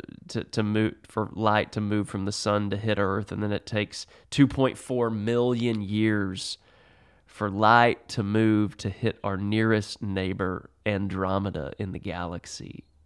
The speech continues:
Space, the s-, the space between. There's, there's something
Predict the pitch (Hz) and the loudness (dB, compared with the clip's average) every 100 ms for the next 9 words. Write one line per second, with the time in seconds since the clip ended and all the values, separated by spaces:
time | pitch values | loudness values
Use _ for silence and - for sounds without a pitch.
0 | _ _ _ _ _ _ _ _ _ _ | _ _ _ _ _ _ _ _ _ _
1 | _ _ _ _ _ _ _ - - 120 | _ _ _ _ _ _ _ -14 -2 0
2 | 104 80 - - - - - 107 - - | 0 -2 -10 -12 -12 -14 -12 -10 -10 -12
3 | 113 - - - _ - 113 113 - - | -10 -8 -10 -14 _ -4 -2 -2 -4 -10
4 | - _ _ _ _ _ _ 185 101 - | -12 _ _ _ _ _ _ -10 -8 -8
5 | - 110 101 92 65 - 101 98 - 107 | -6 -4 -4 -6 -8 -6 -6 -8 -10 -10
6 | 101 - - 123 117 113 120 113 101 | -8 -4 -2 0 -2 -2 -2 -2 -2